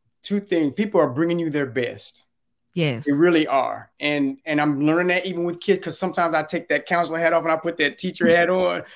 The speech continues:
Speaker 2: <laughs>
Speaker 1: and I get upset. I'm like, "Wait a minute, they're really bringing you their best." And I think
Speaker 2: Yes.
Speaker 1: j-, learning that helps us to kind of say, "Well, wait a minute, it bring, it takes m-,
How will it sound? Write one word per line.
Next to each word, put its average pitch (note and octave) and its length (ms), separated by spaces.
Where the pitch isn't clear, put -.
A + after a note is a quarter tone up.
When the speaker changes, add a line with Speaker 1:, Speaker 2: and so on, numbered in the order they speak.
Speaker 2:
<laughs> - 220
Speaker 1:
and F#3 120
I F3+ 100
get F#3 160
upset. F#3 340
I'm F3+ 60
like, E3+ 160
"Wait F3 180
a F#3+ 40
minute, E3 400
they're G3 220
really F#3+ 440
bringing F3 480
you C#3+ 220
their C#3 200
best." C3+ 460
And D3 100
I D3 60
think F3 360
Speaker 2:
Yes. D#3 300
Speaker 1:
j-, C#3+ 220
learning F3 500
that D#3+ 300
helps - 440
us D#3+ 200
to E3 100
kind D#3 320
of D3 80
say, C#3 200
"Well, C3+ 120
wait C#3 160
a C3+ 40
minute, C3 160
it - 40
bring, E3+ 340
it E3+ 220
takes E3+ 380
m-, D3 200